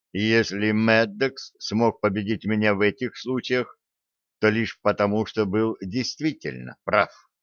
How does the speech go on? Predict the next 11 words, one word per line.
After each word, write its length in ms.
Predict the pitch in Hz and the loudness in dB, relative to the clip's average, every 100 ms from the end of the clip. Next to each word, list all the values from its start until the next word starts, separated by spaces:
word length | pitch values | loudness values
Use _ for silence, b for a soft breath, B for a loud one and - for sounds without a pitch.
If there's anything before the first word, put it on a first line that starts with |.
| _ _ _ _ _ _ _ _ _ _ _ | _ _ _ _ _ _ _ _ _ _ _
У 80 | 104 | 2
него 200 | 143 180 | 6 6
очень 340 | 175 160 160 | 4 2 2
развит 460 | 156 156 127 139 135 | 4 4 2 -4 -2
инстинкт, 760 | 131 - - 156 95 - - _ _ _ _ _ - | -2 -2 -2 0 0 -4 -20 _ _ _ _ _ -16
м, 200 | 147 143 | -8 -6
своего 380 | 104 131 135 131 | 0 4 6 6
рода 220 | 127 123 | 6 4
чутьё 520 | 117 151 143 104 71 - | 0 -8 -6 -6 -6 -4
на 140 | 127 | -4
убийц. 540 | 160 98 65 - - | -2 -4 -8 -12 -20